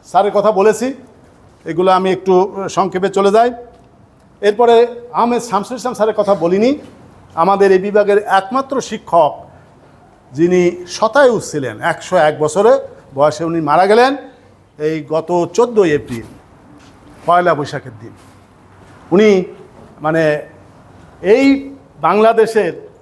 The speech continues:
বায়োটেকনোলজির প্রতিষ্ঠাতা বলতে পারি আমরা। এখন যে বায়োটেকনোলজি বলি, এর প্রতিষ্ঠাতা উনি। আমার সৌভাগ্য হয়েছিল ওনার কাছ থেকে প্রথম জেনেটিক ইঞ্জিনিয়ারিং পড়েছিলাম থার্ড ইয়ারে। বাংলাদেশে প্রথম উনি জেনেটিক ইঞ্জিনিয়ারিং ক্লাস নিয়েছিলেন।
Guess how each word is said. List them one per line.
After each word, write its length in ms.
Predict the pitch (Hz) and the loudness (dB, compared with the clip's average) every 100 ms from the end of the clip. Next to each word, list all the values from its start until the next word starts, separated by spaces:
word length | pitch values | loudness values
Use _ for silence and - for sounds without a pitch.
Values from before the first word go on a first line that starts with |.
| - | -2
বায়োটেকনোলজির 880 | 156 196 214 214 214 233 240 254 269 | 2 2 2 -2 -4 -4 -4 -4 -4
প্রতিষ্ঠাতা 440 | 233 - 208 180 | -6 -6 -10 -8
বলতে 240 | 165 151 | -8 -10
পারি 220 | 143 127 117 | -10 -10 -12
আমরা। 220 | 113 107 - - - - - - - | -16 -18 -20 -20 -20 -20 -20 -20 -8
এখন 240 | 147 156 190 | -4 -2 0
যে 100 | 180 | 2
বায়োটেকনোলজি 680 | 156 175 185 190 214 214 220 | 4 2 0 -2 -2 -2 0
বলি, 380 | 202 233 285 - - _ _ | 2 2 -2 -8 -20 _ _
এর 160 | 185 170 | -2 -2
প্রতিষ্ঠাতা 500 | 175 247 226 233 220 | -4 -8 -8 -4 -2
উনি। 320 | 175 147 139 98 - - - - - | -2 -2 -4 -8 -16 -20 -20 -20 -4
আমার 280 | 160 185 185 | 0 2 0
সৌভাগ্য 480 | - 240 254 247 240 | 0 0 0 0 0
হয়েছিল 400 | 240 240 247 254 - - - | 0 0 0 0 -2 -20 -12
ওনার 280 | 180 247 277 | -2 0 0
কাছ 200 | 254 - | -4 -6
থেকে 180 | 226 214 | -2 0
প্রথম 440 | 214 214 269 247 | 0 -2 -2 -2
জেনেটিক 340 | 170 190 202 | 0 -2 -2
ইঞ্জিনিয়ারিং 360 | 202 196 185 175 | -2 -2 -2 -2
পড়েছিলাম 360 | 170 160 151 147 139 | -2 -4 -2 -4 -2
থার্ড 220 | 156 143 | -2 0
ইয়ারে। 240 | 123 107 104 - - - - - | -4 -10 -14 -20 -20 -20 -20 -4
বাংলাদেশে 500 | 156 165 151 147 175 | 0 2 0 -2 -6
প্রথম 520 | 170 196 226 247 240 - - | -6 -2 0 0 -4 -14 -10
উনি 200 | 170 180 | -6 -6
জেনেটিক 440 | 147 180 175 175 | -4 -4 -4 -6
ইঞ্জিনিয়ারিং 380 | 165 156 151 139 139 | -8 -6 -4 -6 -2
ক্লাস 300 | 143 135 - | 0 -2 -4
নিয়েছিলেন। 360 | 117 - 107 | -14 -16 -20